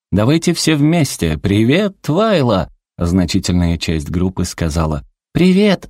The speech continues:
Ваба!» «Ну как, босс?» — спросил Лю у Твайлы, которая сидела в задней части экипажа рядом со старшим сыном Дагом и его семейством.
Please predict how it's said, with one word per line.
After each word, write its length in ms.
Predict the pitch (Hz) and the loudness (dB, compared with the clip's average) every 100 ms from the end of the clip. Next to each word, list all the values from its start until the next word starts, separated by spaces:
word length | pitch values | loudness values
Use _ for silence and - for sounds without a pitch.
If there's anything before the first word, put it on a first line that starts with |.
| - | -4
Ваба!» 500 | 123 160 165 123 95 _ _ _ _ _ 92 | 0 0 0 0 -4 _ _ _ _ _ 0
«Ну 220 | 98 98 - | 2 2 0
как, 300 | - 95 - | -2 -2 0
босс?» — 400 | 110 117 - - _ - | 0 0 -2 -8 _ -12
спросил 460 | - 98 95 104 98 | -4 -2 0 0 2
Лю 160 | 98 | 2
у 120 | 98 | 0
Твайлы, 420 | 92 90 107 107 95 | 0 -2 0 0 -2
которая 420 | 87 92 90 82 | -2 -2 0 0
сидела 400 | - 87 90 82 | -2 0 0 0
в 80 | 78 | -2
задней 380 | 82 80 80 73 | -2 0 -2 -2
части 460 | - 78 - 71 | -2 -4 -4 -4
экипажа 480 | 71 76 80 92 80 | -4 -6 -4 -2 -2
рядом 320 | 76 78 76 | -2 -2 -2
со 140 | - 73 | -4 -6
старшим 440 | - 78 - 76 | -6 -6 -4 -4
сыном 460 | - 82 82 76 67 | -2 -2 0 -2 -2
Дагом 380 | 82 107 107 | -2 0 0
и 160 | - 82 | 0 -2
его 240 | 73 69 | -2 -2
семейством. 720 | 71 - 65 55 - - 55 | -4 -2 -4 -4 -6 -6 -10